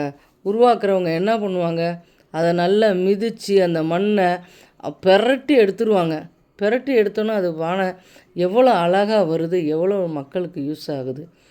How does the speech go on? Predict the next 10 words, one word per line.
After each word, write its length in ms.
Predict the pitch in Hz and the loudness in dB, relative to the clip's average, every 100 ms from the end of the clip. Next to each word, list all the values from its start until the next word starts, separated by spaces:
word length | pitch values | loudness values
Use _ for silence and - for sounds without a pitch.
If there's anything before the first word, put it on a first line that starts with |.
| _ _ _ | _ _ _
அது 240 | 120 143 | -10 -6
மாதிரி 300 | 180 202 185 | -4 -4 -4
தாங்க, 340 | 170 175 170 151 - _ _ _ _ | -4 -4 -4 -6 -12 _ _ _ _
சோதனை 480 | - 175 185 214 202 | -8 0 0 2 -2
வர்ற 280 | 165 156 | -2 -4
காலத்தை 440 | 143 156 170 175 202 | -6 -4 -4 -4 -6
நம்ம 240 | 180 147 | -4 -6
கடந்து 460 | 131 139 139 175 170 | -6 -6 -6 -6 -6
தான் 220 | 175 170 | -4 -4
ஆகணும் 480 | 139 151 147 139 | -4 -4 -4 -6